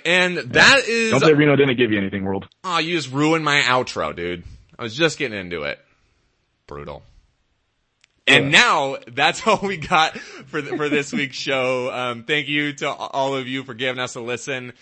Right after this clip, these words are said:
Speaker 1: A couple different ways to get involved in the show next week. You could leave a five, five-star iTunes review for the review of the week.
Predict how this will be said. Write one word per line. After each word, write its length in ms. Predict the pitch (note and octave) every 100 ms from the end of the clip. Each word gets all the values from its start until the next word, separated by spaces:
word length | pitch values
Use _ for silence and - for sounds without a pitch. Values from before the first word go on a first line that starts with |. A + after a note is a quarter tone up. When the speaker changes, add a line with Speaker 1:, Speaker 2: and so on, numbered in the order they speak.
| - -
Speaker 1:
A 140 | A#2
couple 240 | A2+ D#3+ F#3
different 200 | F#3 F3
ways 180 | F3 D#3
to 60 |
get 100 | D#3+
involved 320 | D#3 C#3+ D3+ C#3
in 40 |
the 100 | C#3+
show 240 | - D#3 C#3+
next 300 | C#3 C#3 D#3
week. 240 | D#3 D3
You 120 | A#2+
could 100 | B2 B2+
leave 120 | C3
a 60 |
five, 320 | A#2 B2+ C3 C#3 _
five-star 560 | - B2 C3+ - C3+ B2
iTunes 540 | A#2+ C#3 C#3 E3 D#3+
review 380 | D#3+ D3 E3+ G3
for 100 | F3
the 100 | C3+
review 320 | A#2+ B2+ D3
of 140 | B2+ A#2+
the 80 |
week. 380 | A#2 E3 G#3+ _